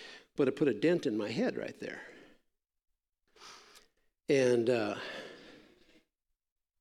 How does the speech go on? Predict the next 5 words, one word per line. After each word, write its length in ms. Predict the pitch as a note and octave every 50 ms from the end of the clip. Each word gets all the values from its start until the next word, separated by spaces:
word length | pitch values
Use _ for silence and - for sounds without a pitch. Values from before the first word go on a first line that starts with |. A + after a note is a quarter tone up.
| _ _ _ _ _ _ _ _ _ _ _ _ _ _ _ - E3 E3 - - _ _ _ _ _ _ _ _ _ -
it 140 | C3 B2
could 140 | - - A3
have 100 | - -
killed 260 | - - - C#4+ -
me. 280 | - - - - - -